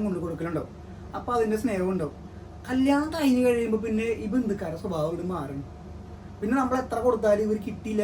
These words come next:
കിട്ടില്ല എന്ന് പറയില്ല. കാരണം ഞാൻ മിഠായി ഒരു തെണ്ടികളും കൊടുക്കാറില്ല, കാരണം കൊടുത്തിട്ട് വലിയ കാര്യമൊന്നുമില്ല, നമുക്ക് ഇവരെ കൊണ്ട് വലിയ ഗുണമൊന്നുമില്ല. ഇവർ മാറി നിന്ന് കുറ്റം പറഞ്ഞിരിക്കും. അതാണ് ഈ നാരകളോട് എനിക്ക് വലിയ സ്നേഹവും ഇല്ല. പിന്നെ കുറേയൊക്കെ ആക്ടിങ് ആണ്, ഞാൻ വലിയ വലിയ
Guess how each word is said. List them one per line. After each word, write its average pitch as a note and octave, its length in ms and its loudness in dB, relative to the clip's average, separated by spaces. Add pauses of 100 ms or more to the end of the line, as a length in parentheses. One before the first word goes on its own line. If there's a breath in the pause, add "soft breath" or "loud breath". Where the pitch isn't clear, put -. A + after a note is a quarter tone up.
കിട്ടില്ല F3+ 200 -4
എന്ന് E3 120 -4
പറയില്ല. D3+ 240 -4
കാരണം G3+ 200 -4
ഞാൻ A3 180 0
മിഠായി F#3+ 340 0
ഒരു F#3+ 80 2 (120)
തെണ്ടികളും F#3 360 2
കൊടുക്കാറില്ല, D#3+ 400 -4 (520)
കാരണം F3 200 -10
കൊടുത്തിട്ട് F#3 280 -2
വലിയ G#3+ 160 4
കാര്യമൊന്നുമില്ല, F3+ 420 -2
നമുക്ക് F3 280 0
ഇവരെ C#4 180 10
കൊണ്ട് B3 140 4
വലിയ A3+ 140 2
ഗുണമൊന്നുമില്ല. F3+ 340 -2 (880)
ഇവർ G#3+ 220 2
മാറി A3 180 8
നിന്ന് A3+ 140 2
കുറ്റം F#3 220 -2
പറഞ്ഞിരിക്കും. D#3+ 400 -6 (120)
അതാണ് F3 280 -4
ഈ A3 120 2
നാരകളോട് G3+ 420 2
എനിക്ക് F3+ 160 -2
വലിയ G3 140 2
സ്നേഹവും E3 340 0
ഇല്ല. C#3 100 -4 (960)
പിന്നെ - 300 -10
കുറേയൊക്കെ F#3+ 320 -2
ആക്ടിങ് D#3+ 320 -2
ആണ്, D#3 80 -2 (220)
ഞാൻ - 160 -12 (180)
വലിയ C#3+ 280 0
വലിയ E3+ 180 2